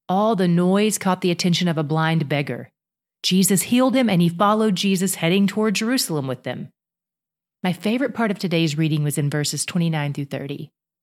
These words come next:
Jesus said, "Truly I tell you, there is no one who has left a house, wife, or brothers or sisters, parents or children, because of the kingdom of God,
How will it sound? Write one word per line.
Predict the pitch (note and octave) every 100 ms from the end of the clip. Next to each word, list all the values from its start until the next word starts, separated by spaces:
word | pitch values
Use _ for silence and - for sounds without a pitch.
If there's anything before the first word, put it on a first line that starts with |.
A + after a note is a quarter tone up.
| _ _
Jesus | - G3 F3+ F#3
said, | - D#3 D3+ - _ _ _ _ _
"Truly | - A3+ A#3 A#3+
I | A3+
tell | A3 G3 E3
you, | C#3 B2+ - _
there | F#3+ F#3+
is | F3+
no | F#3+ G#3
one | G#3 D3+
who | D3+
has | D#3+ D#3
left | D3+ D3
a | C3+
house, | G#3+ G#3+ A3 G3 -
wife, | E3+ G3 G#3+ G3+
or | D3
brothers | F3+ G3 G#3 F3
or |
sisters, | D#3 G#3 - G#3 G#3 G3+ -
parents | E3+ F#3+ G#3 G3+
or | E3+
children, | - F#3 F#3 G3+ G3+ F#3
because | E3+ - G3
of | D#3+
the | E3+
kingdom | - G3+ A3 G#3
of |
God, | F3+ D#3+ C3+ B2